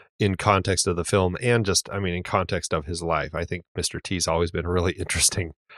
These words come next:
character, and as tough a guy as he is, I think he always seemed to be somebody who, uh, weirdly was still a role model. Like, you know, there was the, uh, Mister T cartoon.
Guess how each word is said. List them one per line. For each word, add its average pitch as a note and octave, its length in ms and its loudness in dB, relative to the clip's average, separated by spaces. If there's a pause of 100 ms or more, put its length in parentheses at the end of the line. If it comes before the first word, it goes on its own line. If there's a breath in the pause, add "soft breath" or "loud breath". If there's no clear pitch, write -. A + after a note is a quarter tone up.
(280 loud breath)
character, F#2+ 600 4 (200)
and F2 440 2 (380 soft breath)
as G2+ 260 4
tough - 280 2
a A2 60 6
guy F#2 300 6
as F2 180 4
he F#2+ 220 2
is, F#2 480 4
I F2 80 -2
think - 380 0 (280)
he G2+ 240 -2
always F#2+ 560 4
seemed F#2 580 0 (1120)
to - 100 2
be F#2 360 2 (140)
somebody G2+ 460 6
who, F#2 400 4 (720 loud breath)
uh, - 140 -4
weirdly A2 520 6
was F#2+ 200 6
still G#2 240 6
a F#2 60 8
role F#2 280 8
model. G#2+ 440 6
Like, F#2 260 4
you G2+ 100 -2
know, F#2 140 4
there F#2 120 6
was F2 140 2
the, E2 400 4 (120)
uh, F2 140 0
Mister F2+ 320 -2
T F#2 500 0
cartoon. A2+ 920 2